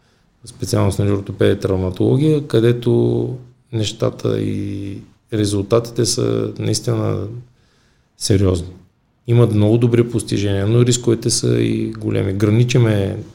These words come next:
в тая област с неврохирургията, защото, знаете, в гръбначния стълб се намира и гръбначния мозък, така че не е толкова просто,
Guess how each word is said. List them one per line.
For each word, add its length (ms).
в 280
тая 320
област 400
с 160
неврохирургията, 880
защото, 640
знаете, 340
в 80
гръбначния 760
стълб 320
се 460
намира 420
и 340
гръбначния 560
мозък, 380
така 260
че 300
не 120
е 100
толкова 440
просто, 360